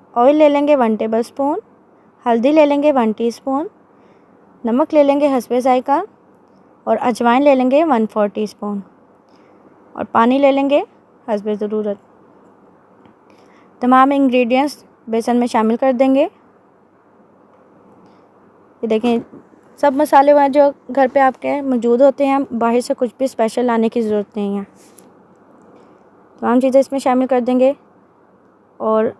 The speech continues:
पानी इसमें इतना डालेंगे कि एक liquid सी डो तैयार हो जाए। ये देखें, इसकी कन-,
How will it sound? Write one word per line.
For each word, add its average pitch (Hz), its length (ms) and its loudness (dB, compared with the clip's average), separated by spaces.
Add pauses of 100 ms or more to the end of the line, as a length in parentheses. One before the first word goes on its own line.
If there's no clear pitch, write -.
(120)
पानी 240 260 2
इसमें 277 220 -4
इतना 262 300 0
डालेंगे 262 440 2
कि - 240 -4
एक 226 220 -2 (100)
liquid 247 440 -4
सी 233 160 -4
डो 220 240 0
तैयार 240 300 2
हो 247 100 2
जाए। 269 240 -4 (4000)
ये - 80 -18
देखें, 220 340 -4
इसकी 233 300 -10
कन-, 226 220 -4